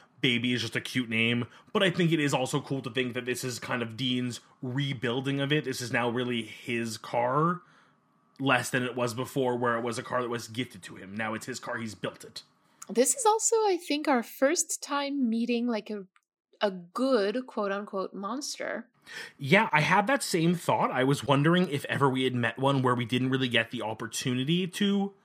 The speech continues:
Speaker 1: discuss it. Ultimately, you're right. It very much is the first time we're seeing a, a, a monster of the week choose to not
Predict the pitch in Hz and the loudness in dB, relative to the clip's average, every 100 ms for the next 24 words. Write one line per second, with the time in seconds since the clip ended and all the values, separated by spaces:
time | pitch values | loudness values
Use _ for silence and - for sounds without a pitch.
0 | _ _ - 165 - 208 - 285 - - | _ _ -2 0 0 -2 0 -2 -2 6
1 | 302 285 240 220 175 - 160 170 151 135 | 6 8 8 8 6 2 8 10 10 8
2 | 104 123 135 165 175 165 147 135 139 139 | 6 0 2 4 6 6 4 2 0 -2
3 | - 131 147 131 120 - 131 120 113 - | -2 0 0 0 -2 0 0 2 0 -4
4 | - 120 - 120 120 123 123 117 - 127 | -2 -2 -2 -2 0 2 0 0 -2 -2
5 | 117 120 120 113 - - - - 151 143 | -2 0 0 -2 -8 -8 -4 0 2 2
6 | 156 - 170 160 170 - | 0 0 2 4 4 0